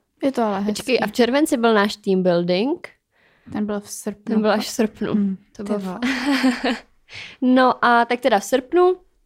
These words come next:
Speaker 2: mm, začátkem srpna jsme byli v práci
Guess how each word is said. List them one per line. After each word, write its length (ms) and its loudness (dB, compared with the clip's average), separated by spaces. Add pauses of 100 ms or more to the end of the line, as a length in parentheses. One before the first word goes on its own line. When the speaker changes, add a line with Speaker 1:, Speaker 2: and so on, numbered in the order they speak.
(600)
Speaker 2:
mm, 920 2
začátkem 680 -6
srpna 500 -8
jsme 200 -8
byli 200 -2
v 240 -18
práci 580 -6